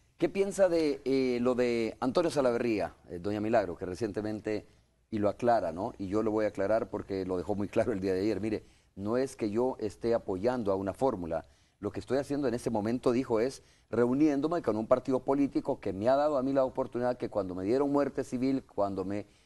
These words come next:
encerraron, cuando me dañaron, eh, encontré el apoyo en, en un programa que se llama alba, y, y, y de ahí viene, eh, de alguna manera esa relación", pero i-, igual dijo, "He invitado a la fórmula de todos los partidos políticos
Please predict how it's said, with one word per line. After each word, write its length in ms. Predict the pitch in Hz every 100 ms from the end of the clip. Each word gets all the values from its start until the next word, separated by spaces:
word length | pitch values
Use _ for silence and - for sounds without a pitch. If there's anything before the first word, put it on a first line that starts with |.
| _
encerraron, 720 | - 101 - 120 147 147 147
cuando 460 | - 120 110 104 98
me 180 | 104 104
dañaron, 540 | 107 131 151 156 160 - _ _ -
eh, 340 | 110 104 104
encontré 480 | 120 110 113 98 127
el 60 | 131
apoyo 500 | 123 131 139 156 160
en, 500 | 110 101 95 90 - -
en 100 | 104
un 80 | 110
programa 320 | 120 120 127
que 80 | 104
se 80 |
llama 240 | 117 117 139
alba, 340 | 104 113 - _ _ _ _
y, 580 | 107 107 87 85 101 -
y, 160 | 73 90
y 20 |
de 100 | 82
ahí 140 | 101 131
viene, 380 | 131 147 135 147
eh, 180 | 101 101
de 80 | 95
alguna 220 | 98 117
manera 220 | 110 117 113
esa 160 | 127
relación", 400 | 117 107 101 135
pero 180 | 110 104
i-, 80 | 113 -
igual 320 | 98 113 117
dijo, 240 | 120 120
"He 40 | 110
invitado 420 | 101 92 110 120
a 40 |
la 80 | 104
fórmula 400 | 104 120 131 110
de 120 | 92
todos 160 | - 127
los 80 | 123
partidos 280 | 98 117
políticos 560 | 113 107 98 - 110 -